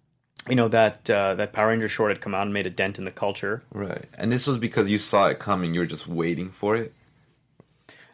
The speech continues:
Speaker 1: I wouldn't say I saw it coming as much as I felt it coming.
Speaker 2: Oh, okay. So it's something inside you that you, oh, that's interesting.
Speaker 1: 'Cause I try to just be as authentic as possible
Speaker 2: Of course,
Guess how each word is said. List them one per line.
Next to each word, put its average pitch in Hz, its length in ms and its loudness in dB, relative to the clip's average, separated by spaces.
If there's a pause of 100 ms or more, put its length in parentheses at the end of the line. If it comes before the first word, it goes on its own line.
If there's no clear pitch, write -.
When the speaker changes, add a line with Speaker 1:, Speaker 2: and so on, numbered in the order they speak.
(120)
Speaker 1:
I - 20 6
wouldn't 214 200 2
say 269 180 4
I - 20 -4
saw - 380 2
it 165 140 2
coming 151 200 2
as 127 80 0
much 127 120 -2
as 120 80 -4
I 104 100 -4 (120)
felt 107 240 -2
it 87 100 -8
coming. 78 280 -8
Speaker 2:
Oh, 104 260 2
okay. - 380 -6
So 95 200 -2
it's 87 80 -4
something 87 260 -2
inside 76 360 -2
you 69 40 -4
that 55 140 -8
you, 50 260 -12 (360)
oh, - 140 -8
that's - 240 -12
interesting. - 480 -14 (520)
Speaker 1:
'Cause 151 120 0
I 160 80 6
try 208 180 6
to 233 60 6
just 160 200 0
be 147 100 6
as 113 140 2
authentic 123 520 0
as 123 80 -2
possible 165 600 -2
Speaker 2:
Of - 160 -10
course, - 240 -10